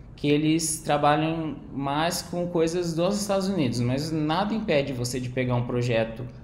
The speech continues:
desses sites e tentar aplicar no Brasil e usar algum tipo de dado pra fazer bem ao Brasil, né? Com projetos sociais, usar os dados aliados, né? A gente vê em propaganda política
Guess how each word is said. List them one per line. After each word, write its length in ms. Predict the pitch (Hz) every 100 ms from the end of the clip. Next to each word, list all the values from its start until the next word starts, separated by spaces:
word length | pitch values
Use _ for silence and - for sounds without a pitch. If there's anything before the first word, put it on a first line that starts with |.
| - -
desses 280 | - 123 135
sites 540 | - 139 147 208 - 208
e 60 |
tentar 360 | 202 208 208 190
aplicar 340 | 190 185 180
no 80 | 170
Brasil 640 | 170 170 131 135 151 175 175 - - - -
e 180 | 127 135
usar 500 | 139 139 135 143 131
algum 300 | 139 135 147
tipo 300 | 151 151 147
de 100 | 135
dado 500 | 127 120 135 151 151 -
pra 140 | 147
fazer 300 | 156 143 147
bem 400 | 131 135 170 -
ao 220 | - 160 160
Brasil, 420 | 185 165 120 101 - - - - - - - - - -
né? 300 | 123 120 117
Com 240 | 117 123 120
projetos 380 | 123 127 123 123
sociais, 500 | 123 143 123 151 151
usar 260 | 139 135
os 100 | 139
dados 500 | 127 123 147 156 147 -
aliados, 640 | 139 143 135 117 110 104 104
né? 140 | 107 - - - - -
A 40 | 127
gente 180 | 123
vê 800 | 143 143 143 139 131 120 104 -
em 140 | 123 127
propaganda 440 | 127 123 123 123
política 640 | 123 156 151 156 - 175